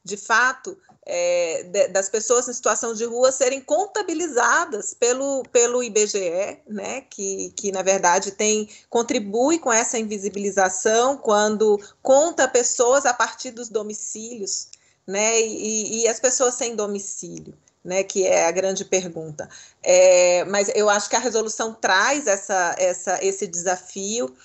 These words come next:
e traz também o desafio de romper com a lógica, né, da, da discriminação, do preconceito, que são autorizados, na verdade, são que,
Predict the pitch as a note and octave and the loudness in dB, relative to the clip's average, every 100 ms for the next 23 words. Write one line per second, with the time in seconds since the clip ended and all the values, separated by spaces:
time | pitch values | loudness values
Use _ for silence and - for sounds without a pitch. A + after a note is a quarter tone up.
0 | - - A#3 A#3 B3+ C#4 E4 - C4+ A3+ | -20 -6 -4 2 2 4 0 0 -2 0
1 | B3 D4+ D4 A3 B3 B3 - A#3 B3 C#4 | 0 0 -4 0 0 0 -4 -8 -6 -6
2 | - _ - F#3+ A#3 B3+ C#4+ C#4+ - A#3 | -10 _ -16 -8 -6 0 0 0 0 2
3 | A#3 C4+ C4+ A#3+ A#3 A#3 G#3+ G3+ A3 A3 | 4 2 0 -6 -2 -2 0 0 0 -2
4 | F3 - E3+ F3 F#3 G3+ A3+ F#3 F#3 F#3 | -10 -6 -6 -4 -2 -2 -2 0 2 2
5 | F3+ E3+ C3 F#3 F3+ - - G#3+ G#3 F#3+ | 2 0 -4 -4 -4 -4 -10 -6 -4 -4
6 | F3 - G#3 A3 A#3 A#3 G#3+ F#3+ F#3+ G3 | -6 -4 -2 0 2 0 -2 -2 0 -2
7 | G3 F#3+ - - G#3+ A3 A3 G#3 - A3 | -2 -4 -4 2 4 4 0 -8 -8 -6
8 | A3+ A3 A3+ A3+ B3 C4 C#4+ G3+ F3+ G3 | -2 2 2 4 4 4 0 -4 0 2
9 | F#3+ F3 E3 E3 - G3+ A#3 A3+ B3 - | 2 0 -4 -12 -6 -4 0 0 0 -2
10 | C4+ - | -8 -10